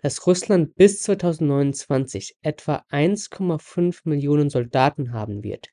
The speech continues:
doppelt so viele wie zu Beginn der Invasion in der Ukraine. Angesichts der unhaltbaren Kriegsökonomie Russlands glaubt Breuer,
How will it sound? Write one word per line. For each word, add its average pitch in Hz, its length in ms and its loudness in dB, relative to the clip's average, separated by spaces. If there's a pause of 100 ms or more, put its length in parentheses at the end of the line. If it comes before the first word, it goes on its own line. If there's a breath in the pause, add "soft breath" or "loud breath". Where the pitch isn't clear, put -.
(680)
doppelt 185 300 8
so 131 100 -2
viele 98 480 -8 (200)
wie 120 100 -6
zu - 100 -6
Beginn 127 480 0
der 123 120 -2
Invasion 113 840 -2
in 127 120 -6
der 107 100 0
Ukraine. 110 500 -2 (1120)
Angesichts 180 600 4
der - 160 0
unhaltbaren 180 800 0
Kriegsökonomie 143 1080 -2
Russlands - 840 -4
glaubt - 280 -4
Breuer, 127 480 2